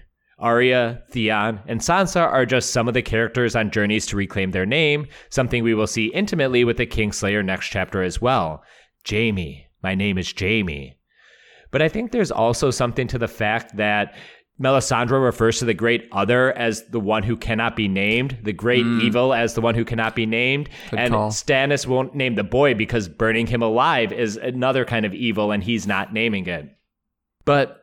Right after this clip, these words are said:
Speaker 1: they're beating around the bush because what they're really talking about here is there is power in king's blood, or so she says.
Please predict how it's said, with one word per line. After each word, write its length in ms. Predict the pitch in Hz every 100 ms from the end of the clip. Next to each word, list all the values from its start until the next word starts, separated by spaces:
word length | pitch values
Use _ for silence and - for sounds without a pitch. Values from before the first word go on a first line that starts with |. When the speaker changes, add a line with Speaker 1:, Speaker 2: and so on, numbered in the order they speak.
| _
Speaker 1:
they're 240 | - 165
beating 340 | 175 175 196 185
around 240 | 165 151
the 80 | 135
bush 340 | 95 113 117
because 320 | - 120 131 117
what 120 | 165
they're 140 | 180
really 240 | 120 127 127
talking 360 | 123 113 123
about 280 | 110 107 110
here 300 | 113 110 110
is 380 | 107 110 107 -
there 260 | - 107 117
is 120 | 113
power 440 | - 107 110 110
in 80 | 101
king's 420 | - - 139 120
blood, 440 | - 95 87 82 - -
or 140 | 117
so 260 | - 110 95
she 160 | 101
says. 580 | 90 101 82 76 80 -